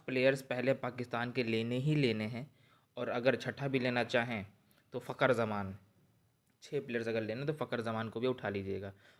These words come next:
अब शादाब खान को नहीं उठाएगा अगर बैटिंग फर्स्ट करती है पाकिस्तान की टीम, क्योंकि फिर उनकी बैटिंग शायद आए ही ना। बाबर आजम, रिजवान और फ़खर जमान ही ख़त्म कर दें पूरे मैच को। शायद एक विकेट गिरे अगर पहले बैटिंग कर दें या बाद में भी,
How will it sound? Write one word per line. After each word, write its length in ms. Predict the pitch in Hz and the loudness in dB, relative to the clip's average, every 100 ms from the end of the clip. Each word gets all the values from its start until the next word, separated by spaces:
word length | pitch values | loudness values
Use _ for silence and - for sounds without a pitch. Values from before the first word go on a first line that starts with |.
| - | -6
अब 60 | |
शादाब 320 | - 131 147 156 | 0 4 2 4
खान 200 | 156 151 | 2 4
को 80 | |
नहीं 180 | 151 139 | 2 0
उठाएगा 300 | 139 139 131 | 0 4 6
अगर 160 | 135 135 | 6 6
बैटिंग 320 | 120 117 131 | 6 4 2
फर्स्ट 240 | 139 135 | 0 2
करती 240 | - 113 123 | 2 2 0
है 60 | |
पाकिस्तान 540 | 117 120 120 110 107 110 | -2 -2 -4 0 0 0
की 80 | 104 | 0
टीम, 200 | 110 160 - - - _ | 2 0 -4 -20 -20 _
क्योंकि 180 | 156 151 | 0 2
फिर 140 | 156 | 4
उनकी 160 | 165 160 | 4 8
बैटिंग 260 | 147 143 151 | 10 10 8
शायद 180 | 170 - | 4 6
आए 200 | 127 143 | 8 10
ही 180 | 151 135 | 10 6
ना। 220 | 104 90 - _ _ _ _ _ _ _ - | 2 -2 -8 _ _ _ _ _ _ _ 0
बाबर 340 | 120 127 135 | 2 6 8
आजम, 280 | 131 131 135 | 8 6 6
रिजवान 320 | 123 120 127 | 4 4 4
और 60 | 127 | 2
फ़खर 300 | 123 127 123 | 0 2 4
जमान 320 | 120 120 120 | 4 2 0
ही 80 | 127 | 0
ख़त्म 280 | 117 117 | 0 2
कर 120 | 113 110 | 0 0
दें 100 | 113 | 2
पूरे 160 | 110 | 2
मैच 260 | 107 104 98 | 2 0 -4
को। 80 | 104 | 0
शायद 360 | 110 113 113 110 | 2 4 6 4
एक 180 | 113 | 4
विकेट 200 | 107 107 | 2 -2
गिरे 180 | 101 104 | 0 2
अगर 160 | 107 117 | 2 2
पहले 280 | 117 107 107 | 0 0 2
बैटिंग 300 | 101 101 101 | 0 -2 -4
कर 120 | 98 | -2
दें 80 | 127 | 2
या 60 | |
बाद 180 | 143 120 | 6 6
में 180 | 107 98 | 6 -4
भी, 100 | 92 | -6